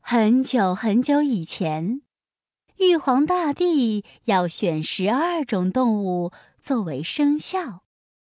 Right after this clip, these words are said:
可是动物这么多，选谁好呢？于是玉皇大帝挑了一个好日子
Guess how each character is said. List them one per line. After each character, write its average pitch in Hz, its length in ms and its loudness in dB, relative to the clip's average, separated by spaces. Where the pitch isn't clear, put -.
可 - 180 -2
是 370 160 0
动 349 300 2
物 285 80 4
这 370 260 2
么 240 140 2
多， 285 460 -2
选 185 320 0
谁 214 300 -4
好 196 320 -2
呢？ 277 280 -2
于 220 180 2
是 247 400 0
玉 220 160 0
皇 185 260 -2
大 226 260 -4
帝 233 300 -2
挑 349 320 -2
了 302 60 -2
一 247 160 0
个 349 120 -6
好 165 300 -4
日 320 400 -4
子 - 220 -10